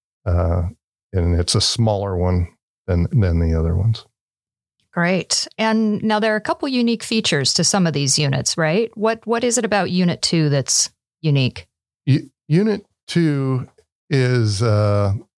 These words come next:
Speaker 1: the, the dedicated black start unit for the district.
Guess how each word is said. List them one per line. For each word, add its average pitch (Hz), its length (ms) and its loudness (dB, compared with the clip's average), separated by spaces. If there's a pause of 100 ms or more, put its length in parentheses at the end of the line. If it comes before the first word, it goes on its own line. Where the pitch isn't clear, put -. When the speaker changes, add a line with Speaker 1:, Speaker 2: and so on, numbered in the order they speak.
(140)
Speaker 1:
the, 143 80 -2
the 117 420 0 (260)
dedicated 135 640 0
black 113 340 -2
start 107 480 -2 (520)
unit 101 320 0
for 95 180 -2
the 95 80 0
district. 90 500 -4